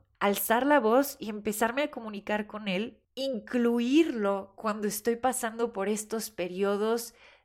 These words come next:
de total incomodidad y frustración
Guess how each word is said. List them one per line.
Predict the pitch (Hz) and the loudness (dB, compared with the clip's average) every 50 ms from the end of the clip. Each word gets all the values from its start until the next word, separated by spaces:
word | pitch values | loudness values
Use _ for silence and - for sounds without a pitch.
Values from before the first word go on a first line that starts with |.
| _ - | _ -2
de | - 214 220 | 0 0 0
total | 214 214 - 196 185 - - - 202 208 214 226 - - - _ _ _ _ - | 2 0 -2 -4 -4 -2 2 4 4 4 4 2 0 -4 -10 _ _ _ _ -12
incomodidad | 240 233 214 202 190 - 214 202 208 208 190 180 175 175 180 185 190 196 | -10 -8 -8 -8 -8 -8 -8 -6 -4 -4 -4 -2 -2 0 2 2 2 2
y | 214 220 | 0 -2
frustración | - - 202 190 - - - 185 180 - - - 190 180 190 214 269 285 | -6 -8 -8 -10 -10 -10 -10 -10 -10 -8 -6 -4 -2 -2 -2 -4 -6 -14